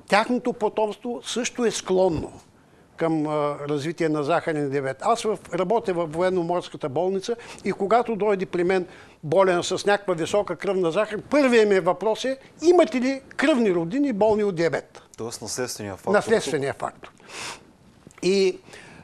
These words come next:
Speaker 1: а, тогава вече може човек да се ориентира и по-добре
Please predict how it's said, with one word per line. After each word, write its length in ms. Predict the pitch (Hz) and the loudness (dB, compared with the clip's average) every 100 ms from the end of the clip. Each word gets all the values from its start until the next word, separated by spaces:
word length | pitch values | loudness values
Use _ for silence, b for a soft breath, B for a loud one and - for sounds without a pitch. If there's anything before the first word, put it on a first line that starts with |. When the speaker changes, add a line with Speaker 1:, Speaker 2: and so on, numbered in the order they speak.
| B - | B -6
Speaker 1:
а, 240 | 160 160 151 | 2 4 2
тогава 460 | - 147 165 233 | 0 2 2 4
вече 280 | 226 226 254 | 2 0 -2
може 340 | 175 180 185 | 0 0 0
човек 280 | 190 190 185 | -2 -2 -2
да 120 | 196 | -2
се 120 | 185 175 | -4 -2
ориентира 580 | 160 143 139 131 185 | -2 -2 -4 -4 -2
и 60 | 190 | -2
по-добре 560 | - 165 147 143 196 | -2 -2 -2 -2 -4